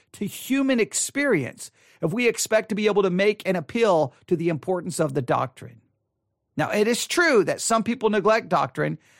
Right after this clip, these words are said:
as if it is unimportant. That is another issue we'll take up later. But when you preach doctrine, informing others is important, but helping the people to understand the doctrine in such a way that it will change the way they live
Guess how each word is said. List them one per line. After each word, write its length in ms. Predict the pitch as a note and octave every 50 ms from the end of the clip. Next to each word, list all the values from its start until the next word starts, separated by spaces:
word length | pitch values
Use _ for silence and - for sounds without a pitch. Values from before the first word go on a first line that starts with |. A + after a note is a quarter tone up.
| _ -
as 160 | E3 E3 F3
if 100 | G3+ -
it 120 | G3+ G3
is 120 | F#3+ E3+ D3
unimportant. 760 | F#3 F3 F3+ F3 D3 - F#3 F#3+ E3 - - - - - _ _ _ _ _ _ _ _ _ -
That 160 | E3 F3+ G#3
is 100 | A3 F#3
another 380 | A#3+ A#3 A3 B3+ C#4+ C#4 C#4 A3+
issue 340 | - F#3+ F#3 F3 - G3+
we'll 180 | F#3+ E3+ F3 E3
take 260 | - - E3 D#3 -
up 160 | D#3+ C3+ -
later. 320 | E3+ E3+ D3 A#2 - - -
But 120 | C#3 D#3+ -
when 100 | G3+ G3+
you 160 | G#3 A3 A3
preach 440 | - - - C#4 D4+ C#4+ - - -
doctrine, 580 | C4+ C#4+ C4+ C#4+ - - - C#3+ C3+ C3 C3 C3 _ _ _ -
informing 480 | E3 E3+ C3 - A#3+ C4+ C#4 C#4+ C4
others 380 | - - A#3+ A#3 A#3 G#3+ D#3+ F3+
is 140 | F#3+ D#3 F#3
important, 580 | F3 D3 - A3+ B3+ A#3 F3 C#3 C#3 B2+ - - _ _ _ -
but 100 | D#3 D#3
helping 320 | F#3 A#3 - C#4+ C4+ C4+
the 80 | C4 -
people 280 | - B3 A3+ G3 A3+
to 120 | F#3 E3 -
understand 480 | G3 G#3 G3+ G#3 - - G#3 G3+ G3
the 60 | F#3+
doctrine 420 | E3+ C#3 G3 F#3 F#3+ - - F#3 E3+
in 80 | E3
such 240 | - - F#3+ F#3+ -
a 40 | G3
way 120 | F#3+ F3+
that 140 | F3+ F3+ E3+
it 80 | E3 C#3
will 100 | F3+ F#3
change 540 | F3+ - - - A3+ A3 A#3+ B3 B3 - -
the 100 | A#3 A3
way 180 | G#3+ G#3 G#3+
they 200 | G3 G3 F#3 F#3
live 560 | F#3 G#3+ D4 E4+ D#4+ A3+ C#3 B2 A#2 A#2+ C3